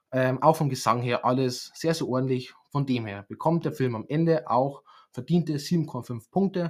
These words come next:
von zehn Punkten und ist für mich definitiv eine Empfehlung, auch wenn er mal wieder sehr viel Kritik abbekommen hat, auch wenn er gefloppt ist an den Kinokassen. Finde ich sehr schade. Ich hätte es ihm mehr gegönnt, weil das ist am Ende trotzdem sehr, sehr schöner Film,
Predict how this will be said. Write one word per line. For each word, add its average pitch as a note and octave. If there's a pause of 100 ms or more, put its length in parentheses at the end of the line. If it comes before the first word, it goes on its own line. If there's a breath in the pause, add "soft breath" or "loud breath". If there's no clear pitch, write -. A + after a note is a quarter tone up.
von E3
zehn C#3+
Punkten D#3+ (460 loud breath)
und D#3
ist C#3
für -
mich C3+
definitiv B2+
eine A#2
Empfehlung, G#2+ (100)
auch C#3+
wenn B2+
er C3+
mal B2
wieder B2+
sehr C#3+
viel D3
Kritik -
abbekommen B2
hat, B2
auch B2+
wenn C3
er C3
gefloppt B2+
ist B2+
an C3
den C3
Kinokassen. A#2+ (580 loud breath)
Finde F#3+
ich F#3
sehr D#3+
schade. C#3
Ich E3
hätte D3+
es -
ihm C3+
mehr B2+
gegönnt, B2+
weil A2
das B2
ist -
am A#2+
Ende A2+
trotzdem A2+
sehr, G#2+
sehr A2+
schöner A2+
Film, G#2+